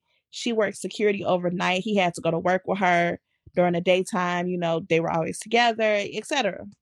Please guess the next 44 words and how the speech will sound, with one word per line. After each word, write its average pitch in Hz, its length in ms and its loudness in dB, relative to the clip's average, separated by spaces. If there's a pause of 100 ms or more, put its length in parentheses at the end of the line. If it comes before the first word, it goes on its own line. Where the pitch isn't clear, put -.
(1040)
And 196 240 -6
so, 185 420 -2 (420)
um, 190 600 -6 (200)
no, 202 240 -2
then 226 220 4
he 269 100 0
didn't 262 220 -2
say 247 100 0
the 208 160 0
exact 202 400 -2
word 196 220 2
of, 185 100 -4
like, 180 280 -2 (280)
physical 208 500 -2
abuse 202 360 -4
or 220 60 -6
anything, 247 540 -4 (280)
but 262 80 4
I'm 359 200 2
under 233 160 2
the 196 180 0
assumption, 208 500 0
like, 180 200 -2
if 196 100 -4
she 320 140 0
make 240 220 0
you 208 120 -4
sleep 196 220 -2
in 180 60 -4
the 180 60 -2
bed 190 260 4
with 190 160 -6
you 208 300 0 (340)
and 185 200 0
you 214 60 -2
the 196 120 4
husband 202 460 2
and 190 100 -2
you 202 100 -2
the 202 120 2
man 190 220 0
of 185 120 2
the 190 80 0
house, 208 320 -4